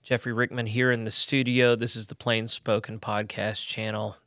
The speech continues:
This is the series on the transitional book of doctrines and discipline for the Global Methodist Church. This is our eighth or ninth episode. Don't correct me, T J. And, uh, we, uh, we're gonna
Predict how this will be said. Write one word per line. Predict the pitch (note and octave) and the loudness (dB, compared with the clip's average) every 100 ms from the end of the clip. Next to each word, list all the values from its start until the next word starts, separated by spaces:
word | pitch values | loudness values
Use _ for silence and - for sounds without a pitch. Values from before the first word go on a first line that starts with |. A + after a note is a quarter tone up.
| _ | _
This | A2+ G#2 | -8 -6
is | G2+ | -6
the | G#2+ | -2
series | - A2 A2 A2 A2 | -2 0 0 0 -2
on | A2 G#2 | -2 -2
the | G2+ | -4
transitional | - C3 B2 C3+ C3+ B2 | 0 0 2 0 0 0
book | A#2+ A#2+ G#2+ | -2 -2 -2
of | |
doctrines | A2 B2 - A#2 G#2+ | 0 0 0 -8 -8
and | G2+ | -6
discipline | A2+ B2 - C3+ A#2 | -6 -6 -4 -4 -4
for | - | -6
the | F#2+ | -4
Global | A#2+ A2+ A2+ | 2 2 0
Methodist | A2+ - F#2+ - | -4 -6 -8 -8
Church. | - D3+ C#3 - - - - - _ _ - | 0 2 2 -4 -10 -14 -20 -20 _ _ -2
This | D3 D3 | 0 2
is | B2 | 6
our | A#2+ A2+ A2+ | 8 8 6
eighth | - D3+ A#2+ | 4 -2 -2
or | |
ninth | A2+ A#2 A2+ | 2 2 2
episode. | A2+ A2 A#2 A2+ G#2+ | 0 0 0 0 2
Don't | A#2+ B2+ | 0 0
correct | - A#2+ - | 2 0 0
me, | A#2 | -8
T | - G#2+ | -6 -4
J. | A2 G#2+ - - - - _ - | -2 -6 -8 -20 -20 -20 _ -2
And, | A#2 A2 A2 G#2+ G#2 | 4 6 4 2 4
uh, | G#2 G#2 G#2 G#2 G2+ | 6 6 4 4 2
we, | D#2 A2 A2 A2 | 0 -2 0 2
uh, | G#2 G#2 G#2 G#2 | 4 4 2 2
we're | - A#2+ | 0 -2
gonna | B2 B2+ A#2+ | 2 2 2